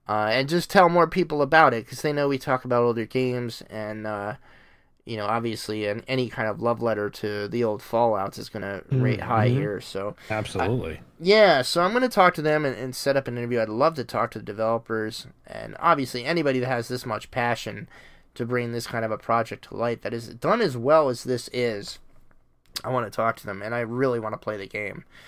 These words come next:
Speaker 1: So I'm gonna be picking it up as soon as I can, uh, just financially, and then, uh, I, I, I am gonna really plow into that, 'cause I love that stuff, and it just looks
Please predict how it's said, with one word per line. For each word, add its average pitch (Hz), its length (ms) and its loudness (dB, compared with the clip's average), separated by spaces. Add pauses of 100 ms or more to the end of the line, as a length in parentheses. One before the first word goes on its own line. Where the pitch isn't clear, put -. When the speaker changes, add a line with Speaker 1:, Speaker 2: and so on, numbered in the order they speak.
(240)
Speaker 1:
So 147 140 -2
I'm 156 60 2
gonna 196 140 4
be 151 60 2
picking 139 360 -4
it 113 80 0
up 113 280 0
as 107 340 -6
soon 143 220 -6
as 107 140 -6
I 104 80 -6
can, 113 560 -6 (840)
uh, 98 260 -4
just - 220 -14
financially, 107 800 -6 (160)
and 110 200 -6
then, 107 340 -6
uh, 98 380 -6 (140)
I, - 500 -8
I, 110 100 -6
I - 20 -4
am 110 140 -8
gonna 104 280 -8 (420)
really 123 460 0
plow 113 340 -2
into 107 200 -6
that, 98 260 -6
'cause 107 140 -10
I 131 180 2
love 113 400 -4
that - 240 -10
stuff, - 340 -8
and 104 140 -10
it 113 100 -8
just - 220 -14
looks - 220 -16